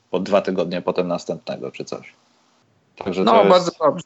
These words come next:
Speaker 1: plusowa
Speaker 2: Tak,
Speaker 1: sprawa i taka ciekawa historia w ogóle w N B A. No.
Speaker 2: Jasne, też mówiliśmy o tym w ostatnim albo przedostatnim podcaście, że,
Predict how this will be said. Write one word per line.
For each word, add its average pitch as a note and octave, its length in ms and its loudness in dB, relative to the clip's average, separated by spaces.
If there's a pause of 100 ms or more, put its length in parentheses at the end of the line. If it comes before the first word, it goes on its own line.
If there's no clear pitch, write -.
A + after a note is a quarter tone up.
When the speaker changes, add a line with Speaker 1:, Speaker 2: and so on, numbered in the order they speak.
Speaker 1:
plusowa C3+ 400 6
Speaker 2:
Tak, C3+ 120 2
Speaker 1:
sprawa D3+ 340 2
i D#3+ 60 -4
taka E3 260 -2
ciekawa F3+ 340 -2
historia F3+ 480 0
w F#2+ 60 -6
ogóle F#2+ 240 -8
w E2 40 -12
N F2 140 -16
B F2 80 -14
A. E2 320 -12
No. - 120 -16 (320)
Speaker 2:
Jasne, C#3 440 2
też D3+ 160 -2
mówiliśmy C#3+ 420 -4
o C3 60 -4
tym B2 360 -10
w - 60 -18
ostatnim C3 400 0
albo A#2+ 200 -2
przedostatnim A#2+ 580 -4
podcaście, - 460 -4
że, - 180 -4